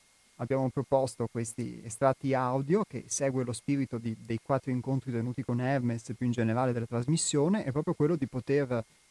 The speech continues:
eh, dare degli spunti e aiutare anche a porsi delle domande sul fatto che sia possibile una vita diversa. E quindi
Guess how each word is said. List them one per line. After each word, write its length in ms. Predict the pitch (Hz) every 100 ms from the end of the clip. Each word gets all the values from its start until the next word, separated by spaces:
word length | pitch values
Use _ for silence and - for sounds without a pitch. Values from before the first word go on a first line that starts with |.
| _ 139
eh, 280 | 127 123 120
dare 340 | 190 196 123 117
degli 240 | 127 139
spunti 640 | - - 139 127 117 160 214 _ _ _ _ _
e 640 | 123 117 117 113 113 117 -
aiutare 460 | 135 131 151 143
anche 200 | 135 127
a 40 | 127
porsi 340 | 160 160 -
delle 180 | 127 123
domande 640 | 170 139 117 120 120 170 -
sul 200 | 196 170
fatto 240 | 147 151
che 220 | 143 127 107
sia 160 | 147
possibile 680 | - 120 - 208 175 123 117 _ -
una 240 | 143 131
vita 380 | 123 123 123 120
diversa. 720 | 135 123 113 107 104 - 113 - _ _ _ _ _ _ _ _ _ _ _ _ _
E 120 | - 208
quindi 380 | 254 208 131